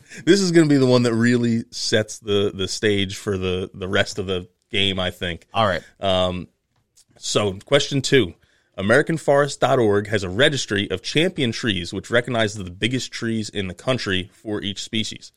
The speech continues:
Speaker 2: All right.
Speaker 1: Of the following species of trees listed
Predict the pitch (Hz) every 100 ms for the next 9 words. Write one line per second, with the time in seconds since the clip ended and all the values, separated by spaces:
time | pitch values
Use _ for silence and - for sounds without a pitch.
0 | - - - - - _ _ - 113 127
1 | 120 127 120 151 160 - - 139 135 131
2 | - 131 110 107 127 - 117